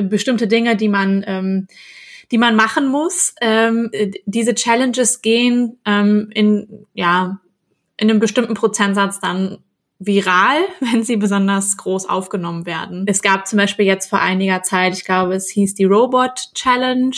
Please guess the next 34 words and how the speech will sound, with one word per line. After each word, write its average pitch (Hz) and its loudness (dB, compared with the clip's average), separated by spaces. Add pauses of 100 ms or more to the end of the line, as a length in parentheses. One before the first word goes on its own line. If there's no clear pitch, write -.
(160)
Ähm, 190 2 (360)
das 196 -2
beinhaltete 196 0
quasi, 190 0
ähm, 185 -4
Videos, 220 2
in 196 2
denen 202 2
man 190 0
vor 202 -4
der 196 -2
Kamera 208 -2
steht 214 -2
und 196 -2
zu - -16
einem 196 0
bestimmten 208 -4
Elektrobeat, 240 0
äh, 196 2 (180)
einen, 196 2
einen, 196 2
äh, 190 -4
sogenannten 202 0
Robot 196 0 (100)
Dance 196 0
macht, 254 0 (400)
<laughs> - -12
ähm, 208 2
der 208 4
dann 202 2
halt 190 -4
sehr 196 0
mechanisch 190 -6
aussieht. 220 -10